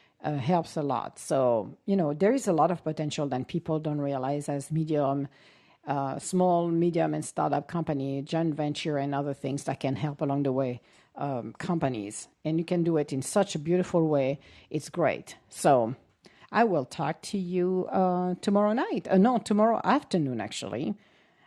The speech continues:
Again, we will talk about business. And tomorrow night will be a special C show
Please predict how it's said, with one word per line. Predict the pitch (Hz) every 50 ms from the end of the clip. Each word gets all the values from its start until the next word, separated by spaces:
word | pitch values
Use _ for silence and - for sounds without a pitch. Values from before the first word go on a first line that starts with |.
| _ _ -
Again, | 208 233 208 175 147 143 147 185 226
we | 208 175 165
will | 165 170 180 180
talk | 175 - 190 175 175 -
about | 190 165 175 170 165 160 147
business. | 190 196 185 175 170 170 190 233 240 - - - _ _ -
And | 285 320 311 294 294 294
tomorrow | - 262 214 196 190 190 190 185
night | 180 165 160 170 175 180 - - - - - -
will | 160 170 180 170
be | 151 170
a | 156 156
special | - - - 160 151 - 160 156
C | 156 - - - 190 196
show | 190 - - 170 151 143 139 147 180